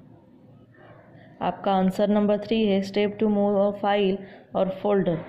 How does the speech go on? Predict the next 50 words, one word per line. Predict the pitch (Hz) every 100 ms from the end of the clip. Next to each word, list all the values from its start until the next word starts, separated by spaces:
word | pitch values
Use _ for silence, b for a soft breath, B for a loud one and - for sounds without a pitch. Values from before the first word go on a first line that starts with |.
| B B - - 170
फाइल | - 196 190 208
और | 214
फोल्डर | 208 202 190 196
मूव | 196 196
करने | 202 202
के | 196
लिए | 196 196
आपको | 196 208
ये | 196
स्टेप | 196 196
दी | 175 202 196
गई। | 202
आपका | 190 190 190
आंसर | 190 202
नंबर | 202 196 202
थ्री | 196 202
जो | 190 208
है | 208 196
यहाँ | 190 180
से | 180 190
लेकर | 180 185 240 254 B B B - -
यहाँ | 175 185 175
तक | 180 180
है। | 165
तो | 175
कौन | 180 208
सी | 202 214
स्टेप | - 214 220
होती | 220 214
है | 214 208
जिसे | 196 202 208
आपको | 202 - 208
मूव | 208 202
करना | 208 202
है, | 202
पहले | 202 202
right | 196 190 185
click | 202 202
करके | 208 202
उसे | 208 208 202
select | 202 190 185
करना | 202 196 196
होगा। | 196 196 196 B B B - -
select | 208 208
करके | 214 214 214
जो | 202 220
आपके | 208 - 220 220 208 214
सामने | 214 202 208
options | 202 196 - 208 208
आएंगे, | 202 196 185 160